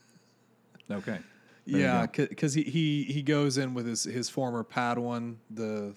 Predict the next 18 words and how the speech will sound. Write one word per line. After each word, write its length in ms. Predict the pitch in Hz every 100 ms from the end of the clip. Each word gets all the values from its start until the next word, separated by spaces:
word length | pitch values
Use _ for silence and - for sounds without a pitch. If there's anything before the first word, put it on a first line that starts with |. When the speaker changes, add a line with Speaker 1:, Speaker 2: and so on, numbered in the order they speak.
| -
Speaker 2:
the 80 | 117
Mon 300 | 110 107 110
Cal. 240 | 117 110
Speaker 1:
Mm-hmm. 180 | 98 104 - _ _ _ _ _ -
Speaker 2:
Yeah. 460 | 131 120 117 113 107
Speaker 1:
Yeah. 200 | 95 - _ _ _ _ _ _ _ _ _ _ -
Speaker 2:
You 140 | 196
know, 120 | 202
Grievous 500 | 175 202 294 294 220
was 160 | 196 160
one 120 | 160
of 60 | 156
those 180 | 147 -
characters 680 | 139 131 131 135 131 123
that 100 | 120
I 100 | 120
think, 460 | 113 143 127 113 -
um, 560 | 120 113 110 107 104